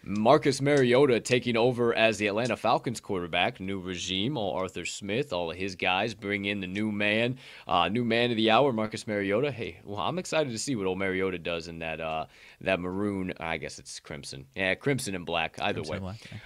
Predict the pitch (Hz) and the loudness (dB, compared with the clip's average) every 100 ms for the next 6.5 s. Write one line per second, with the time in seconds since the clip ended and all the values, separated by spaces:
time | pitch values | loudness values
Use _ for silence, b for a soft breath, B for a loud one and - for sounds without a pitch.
0 | - 202 175 147 139 135 127 113 120 117 | 4 6 6 8 8 8 4 6 8 8
1 | 117 117 113 113 110 107 B _ - _ | 8 6 6 4 2 -6 B _ -20 _
2 | _ _ _ _ - 117 151 160 165 123 | _ _ _ _ -8 -8 -6 -4 -2 2
3 | 131 120 104 139 139 151 139 131 127 113 | 2 2 2 2 0 0 2 4 2 0
4 | - b b b b b b b b b | -4 b b b b b b b b b
5 | - 104 120 143 208 - 202 196 190 180 | -16 -2 2 4 2 0 2 4 4 2
6 | 165 - 139 135 - | 0 -2 0 0 -2